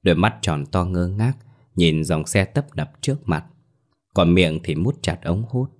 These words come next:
Trên má nó lấm tấm vài vệt bụi, đôi môi khô nẻ vì sương lạnh buổi sớm. Nhưng đôi mắt trong veo ấy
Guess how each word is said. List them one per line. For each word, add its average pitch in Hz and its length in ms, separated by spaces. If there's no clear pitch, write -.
Trên 87 200
má 87 180
nó 98 160
lấm 95 240
tấm 117 340
vài 80 200
vệt 76 280
bụi, 85 240
đôi 92 140
môi 87 220
khô 87 260
nẻ 78 360
vì 76 100
sương 95 340
lạnh 85 220
buổi 76 160
sớm. 104 420
Nhưng 95 280
đôi 92 140
mắt 113 220
trong 92 240
veo 85 180
ấy 98 360